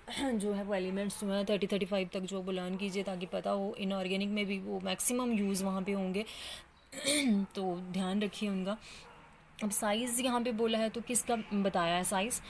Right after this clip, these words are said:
अ, जो boiling point है अल्काइल bromide का ज़्यादा है। और हमने क्या बोला है कि higher magnitude of van der Waal forces के accordingly हमने explain करना है, जितनी ज़्यादा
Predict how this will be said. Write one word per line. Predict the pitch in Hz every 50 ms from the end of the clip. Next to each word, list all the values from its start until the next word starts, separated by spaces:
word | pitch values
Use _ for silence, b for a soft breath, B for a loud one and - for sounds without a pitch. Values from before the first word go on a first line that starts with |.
| B B B B B -
अ, | 202 196 190 190
जो | 190 214
boiling | 226 208 220 214 220 240 254 240
point | 247 240 226
है | 247
अल्काइल | 247 226 - 220 208 214 220
bromide | 196 202 196 190 190 190 196 208 202
का | - 214 196
ज़्यादा | 180 180 170 165 165
है। | 170 170 175 185
और | 196 202
हमने | 202 214 214 220 233
क्या | 220 240 233
बोला | 220 226 220 226
है | 226 220
कि | 240 233
higher | 196 202 190 190 202 202
magnitude | 202 190 196 196 196 208 202 196
of | 196 185
van | 196 185 185
der | 185 180
Waal | 190 190 - -
forces | 190 180 - - 196 180 -
के | - 190
accordingly | - 190 180 170 180 185 180 185
हमने | 185 185 175 175
explain | 175 175 - - 185 180 180 180 175
करना | 180 175 170 175
है, | 175
जितनी | 170 202 - 220 208 208
ज़्यादा | 196 196 190 180 190 196